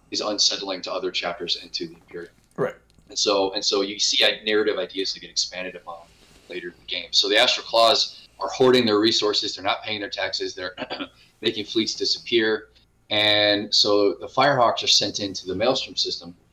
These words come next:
Speaker 1: uh, to figure out the Maelstrom zone, to figure out what's going on. So this vessel called the Red Harbinger, uh, a Firehawks vessel, uh, enters the Endymion cluster.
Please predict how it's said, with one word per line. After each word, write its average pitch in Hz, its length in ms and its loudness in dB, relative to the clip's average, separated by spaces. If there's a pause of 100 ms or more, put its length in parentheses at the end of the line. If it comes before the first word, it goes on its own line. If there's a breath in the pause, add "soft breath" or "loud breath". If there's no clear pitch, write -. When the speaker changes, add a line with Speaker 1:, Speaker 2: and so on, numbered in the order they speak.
(360)
Speaker 1:
uh, 92 100 -4
to 101 140 -10
figure 110 260 0
out - 160 -2
the 104 60 -10
Maelstrom 107 320 0
zone, 113 380 2
to - 100 -12
figure 113 260 0
out 110 80 0
what's 98 160 -6
going 95 280 -2
on. 131 180 -2 (400 soft breath)
So 123 180 4
this 123 160 4
vessel 139 300 2
called 131 200 2
the 113 60 4
Red 131 220 4
Harbinger, 92 600 0
uh, 90 220 2 (140)
a 90 60 -8
Firehawks 104 460 -2
vessel, 131 380 -4 (560)
uh, 95 380 2 (160)
enters 117 300 2
the 104 140 -4
Endymion 107 440 -2
cluster. - 360 -2